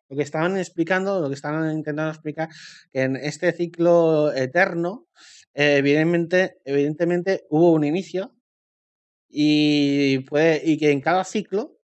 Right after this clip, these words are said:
eh, se podía ir haciendo modificaciones, ah,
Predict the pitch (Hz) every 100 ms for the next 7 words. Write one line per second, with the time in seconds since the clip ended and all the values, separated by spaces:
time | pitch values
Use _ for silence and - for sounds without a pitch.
0 | _ _ _ _ _ _ - 156 156 147
1 | 147 143 139 151 175 175 185 - 175 180
2 | 170 160 156 156 131 - 180 180 220 -
3 | - _ _ _ _ _ _ _ - 151
4 | 147 143 143 139 139 135 135